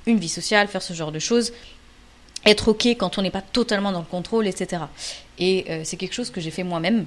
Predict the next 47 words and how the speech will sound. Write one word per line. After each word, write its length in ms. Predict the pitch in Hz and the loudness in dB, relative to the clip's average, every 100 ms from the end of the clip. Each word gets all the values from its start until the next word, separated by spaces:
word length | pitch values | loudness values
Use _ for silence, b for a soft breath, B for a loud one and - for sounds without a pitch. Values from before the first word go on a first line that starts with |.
| - | -2
J'ai, 300 | 156 170 160 | -2 0 -2
j'ai, 340 | 151 151 147 | -4 -4 -4
je 140 | 139 | -4
me 80 | 170 | -2
suis 240 | 170 - 196 | 0 -2 -4
coupée 400 | - 196 254 233 | -8 0 2 2
du 100 | 190 | 0
monde 240 | 196 214 | 0 0
quand 140 | 202 | -2
j'étais, 360 | 165 156 180 175 | -4 -4 -2 -2
quand 120 | - | -2
je 100 | 175 | -2
venais 200 | 175 196 | 0 0
de 60 | 208 | -2
commencer 280 | 190 175 202 | -4 -4 -4
à 60 | |
traquer 240 | 190 185 185 | -4 -4 -4
mes 80 | 160 | -4
macros, 280 | 151 - | -6 -2
tout 80 | 233 | -2
simplement 360 | - 160 175 208 | -2 -6 -4 -4
parce 160 | 165 | -4
que, 100 | - 208 B B B - | -4 -4 B B B -2
bah, 60 | |
j'avais 220 | 185 190 | 2 2
trop 180 | 180 - | 0 -2
peur 240 | 208 233 220 | 2 4 4
de 80 | |
ruiner 300 | 185 180 185 | 0 0 -2
mes 160 | 175 165 | -2 -4
efforts. 320 | 175 247 254 | -4 -2 -2
Je 80 | - | -2
pensais 340 | 208 202 226 | -4 -2 -4
que 260 | 220 220 208 208 B B - | -2 -2 -2 -4 B B -10
le 140 | 165 | -4
moindre 480 | 180 190 220 240 202 | 0 2 4 4 2
surplus, 640 | 190 - - - 220 - - | -2 -4 -6 -2 0 0 -4
ça 260 | - 180 | 0 2
allait 200 | 170 180 | 4 2
me 80 | 180 | -2
faire 180 | 220 - | -4 -4
prendre 180 | 202 196 | -2 0
du 120 | 180 | 2
gras 140 | 180 | 2
immédiatement, 680 | 170 160 175 185 226 220 214 | 0 0 0 2 2 4 2
ou 60 | 190 | 0
que... 220 | - 175 | -2 -4